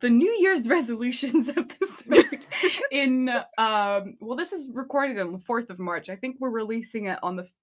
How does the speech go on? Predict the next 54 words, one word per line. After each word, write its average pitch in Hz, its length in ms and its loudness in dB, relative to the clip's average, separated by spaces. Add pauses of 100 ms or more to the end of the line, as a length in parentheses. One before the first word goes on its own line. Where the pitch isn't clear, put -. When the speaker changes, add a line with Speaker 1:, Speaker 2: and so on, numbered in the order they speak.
(180)
Speaker 1:
first 233 340 -4
of 196 200 -10
April. 247 520 -6 (440)
Um, 202 400 -4
Speaker 2:
If 320 160 -2
everything 311 380 -4
goes 269 220 -4
to 294 60 -8
Speaker 1:
if 233 60 -2
Speaker 2:
plan, 277 160 8
do 415 60 4
Speaker 1:
everything 302 340 0
goes 214 100 -2
Speaker 2:
not 233 140 2
Speaker 1:
to 202 60 -12
plan. - 160 -14
Speaker 2:
quote 226 220 -2
us 226 140 -6
on 190 180 -8
that. 170 200 -4
Speaker 1:
So 330 480 6 (340)
it's 381 160 2
a 311 40 -4
bit 349 220 2
late 320 300 2
into 302 240 2
the 240 120 0
year, 262 320 2
you 247 200 0
know, 247 180 2
we've 302 220 -2
had 247 260 0
really 320 300 0
time 254 360 0
to 220 60 -6
think 240 280 -6
about 226 340 -4
these. 220 460 -6 (340)
Um, 233 440 4
we 226 100 -2
haven't, 196 440 -4
we've 190 160 -8
just 190 200 -12
been 190 100 -8
a 185 40 -8
bit 175 240 -8 (120)
behind, 180 440 -10
but 208 120 -14
it's 202 80 -16
fine. 262 280 -2 (280)
Um, 233 400 4 (420)
<laughs> - 440 -6
and 262 160 0
so 269 520 0